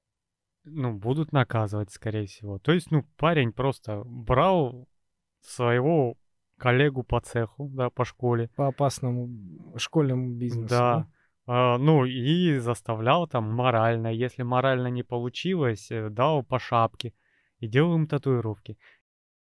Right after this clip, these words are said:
Speaker 1: Я хотел посмотреть, что он там рисует,
Speaker 2: Мгм.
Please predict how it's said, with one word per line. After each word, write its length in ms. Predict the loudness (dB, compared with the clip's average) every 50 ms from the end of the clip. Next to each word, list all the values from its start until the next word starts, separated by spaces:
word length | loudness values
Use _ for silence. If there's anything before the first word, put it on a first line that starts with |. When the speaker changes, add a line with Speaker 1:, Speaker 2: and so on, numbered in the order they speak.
| _ _ _
Speaker 1:
Я 200 | -4 2 2 2
хотел 280 | 2 2 0 0 0 -2
посмотреть, 560 | -2 -6 -4 -2 -2 -2 0 0 0 0 0
что 200 | -4 -6 -4 -4
он 120 | -4 -2 -2
там 200 | -2 -2 -2 -2
рисует, 520 | -2 -4 -2 0 2 4 4 4 2 0 _ _ _ _ _
Speaker 2:
Мгм. 340 | -2 0 2 2 0 -2